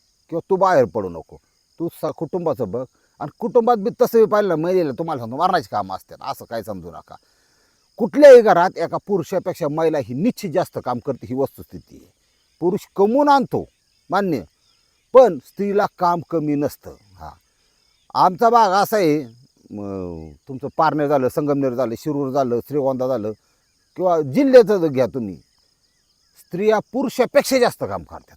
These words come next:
घरचं करून तिला रानातलं करावं लागतं, शेतीतलं करावं लागतं,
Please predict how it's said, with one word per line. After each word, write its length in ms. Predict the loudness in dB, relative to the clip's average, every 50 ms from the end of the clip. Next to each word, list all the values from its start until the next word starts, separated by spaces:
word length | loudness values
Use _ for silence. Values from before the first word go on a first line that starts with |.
| _ -4
घरचं 440 | 6 8 8 8 8 6 2 -2
करून 420 | 0 2 2 2 4 2 0 -2 -4
तिला 280 | -6 -4 0 0 2
रानातलं 380 | 4 4 2 2 0 -2 -2 -6
करावं 300 | -8 -6 -6 -6 -6 -6
लागतं, 280 | -10 -14 -18 _ _ -20 _ _ _ _ _ _ _ -10
शेतीतलं 340 | -10 -8 -8 -8 -6 -6 -6
करावं 300 | -4 -6 -6 -6 -8 -10
लागतं, 300 | -12 -16 -18 _ -20